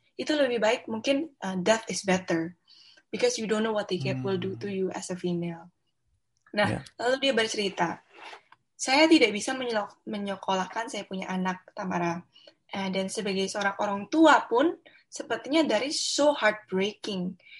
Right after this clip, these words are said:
Speaker 1: When your life itu in a limbo, it's on hold. Gak bisa ngapa-ngapain. Sekiranya kalau misalnya pandemi ini kita ngerasain sedikit kan, mungkin satu tahun buat kita on hold gitu. Tapi
Speaker 2: Hmm.
Speaker 1: buat mereka tujuh sampai sepuluh tahun di Indonesia on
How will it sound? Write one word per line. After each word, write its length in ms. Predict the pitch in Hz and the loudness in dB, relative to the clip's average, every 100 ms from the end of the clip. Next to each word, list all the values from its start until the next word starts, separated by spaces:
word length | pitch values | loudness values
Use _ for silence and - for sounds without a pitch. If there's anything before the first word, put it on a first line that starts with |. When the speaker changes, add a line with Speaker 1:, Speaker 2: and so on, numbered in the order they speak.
| - - | -18 -6
Speaker 1:
When 180 | 208 | -4
your 160 | 208 202 | -2 -2
life 220 | 226 247 - | 0 -2 -4
itu 320 | 269 330 339 - _ _ | -2 2 2 0 _ _
in 160 | 247 247 | -2 0
a 40 | |
limbo, 600 | 240 247 208 190 175 175 | 0 -2 0 0 0 -2
it's 180 | - 240 277 | -4 -2 2
on 160 | 277 - | 0 0
hold. 400 | 196 180 170 - _ _ - - | 0 2 0 -8 _ _ -20 -6
Gak 100 | - 214 | -4 -2
bisa 160 | 240 | 0
ngapa-ngapain. 720 | 262 285 311 359 359 311 294 320 _ _ - | 2 6 8 8 6 4 4 0 _ _ -12
Sekiranya 680 | 320 - 277 285 269 285 330 | -4 -2 2 4 6 6 4
kalau 160 | 294 277 | 4 4
misalnya 220 | 302 277 | 0 2
pandemi 360 | 254 214 214 | 2 2 0
ini 160 | 233 285 311 | 0 0 4
kita 100 | 302 | 4
ngerasain 400 | 294 285 269 269 | 4 2 0 0
sedikit 320 | 226 - - | -6 -6 -4
kan, 240 | 175 175 - - _ | -4 -6 -8 -20 _
mungkin 240 | 277 359 339 | -2 2 4
satu 180 | 320 | 4
tahun 400 | 294 285 294 262 | 6 4 4 2
buat 160 | 208 190 | 0 -4
kita 240 | 196 170 | -4 -4
on 160 | - 208 - | 0 -2 0
hold 220 | 190 180 | -4 -4
gitu. 320 | - - 180 _ _ _ | -16 -12 -12 _ _ _
Tapi 200 | - - | 2 4
Speaker 2:
Hmm. 80 | - | 4
Speaker 1:
buat 140 | 214 214 | 2 -2
mereka 240 | 254 359 359 | 2 2 4
tujuh 240 | 311 202 | 0 -2
sampai 240 | 214 214 226 | -6 -6 -6
sepuluh 240 | 254 254 | -4 0
tahun 400 | 269 277 254 214 | 2 2 0 -2
di 160 | 196 185 | -2 -4
Indonesia 400 | 185 196 - 202 | -4 -6 -4 -4
on 240 | 196 196 | -4 -8